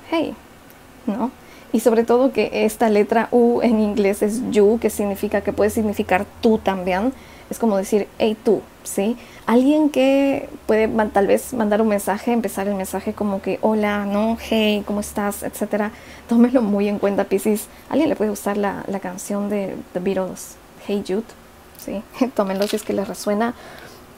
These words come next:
Aquí está una cruz que nos habla de una bendición, la energía de Tauro también presente. Algunos pueden estar casados en una, eh,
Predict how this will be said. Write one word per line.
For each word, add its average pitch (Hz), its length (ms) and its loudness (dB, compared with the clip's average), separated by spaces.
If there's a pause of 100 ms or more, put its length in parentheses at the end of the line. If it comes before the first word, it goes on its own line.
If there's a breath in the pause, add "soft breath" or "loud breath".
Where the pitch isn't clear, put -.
(600)
Aquí - 200 0
está 214 220 -2
una 208 180 0
cruz 269 360 2
que 220 80 -4
nos 202 180 -6
habla 208 180 0
de 208 100 2
una 214 120 0
bendición, 208 720 0
la 196 60 0
energía 202 320 0
de 190 120 0
Tauro 202 420 -2
también 190 300 -4
presente. 220 640 -4 (300 loud breath)
Algunos 240 400 2
pueden 254 240 2
estar 220 280 -4
casados 208 720 -4
en 208 160 -4
una, 196 320 -2 (360)
eh, 185 440 -2